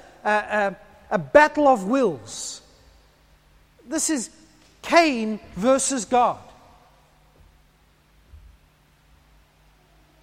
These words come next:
Cain wanted God to buckle. And s-, it's difficult to force God to buckle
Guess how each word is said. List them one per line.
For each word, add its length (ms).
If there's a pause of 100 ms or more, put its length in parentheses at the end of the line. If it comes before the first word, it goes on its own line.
(760)
Cain 360
wanted 400
God 320
to 80
buckle. 340 (2500)
And 140
s-, 240 (600)
it's 180
difficult 440
to 100
force 340
God 280
to 80
buckle 360